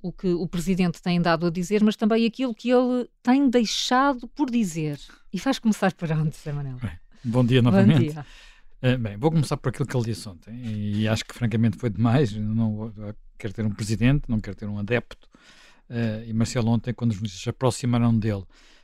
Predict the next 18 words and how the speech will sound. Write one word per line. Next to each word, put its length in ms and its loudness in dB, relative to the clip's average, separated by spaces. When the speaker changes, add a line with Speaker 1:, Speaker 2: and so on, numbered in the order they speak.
Speaker 2:
para 80 -2
lhe 60 -6
fazer 120 2
umas 160 4
perguntas 680 0
legítimas, 1000 -4
respondeu-lhes 500 0
assim. 320 -12
E 80 -14
eu 60 -10
vou 120 0
citar, 380 -2
porque 160 -2
acho 100 2
que 80 -6
me 100 2
só 140 -6
reproduzindo 880 -4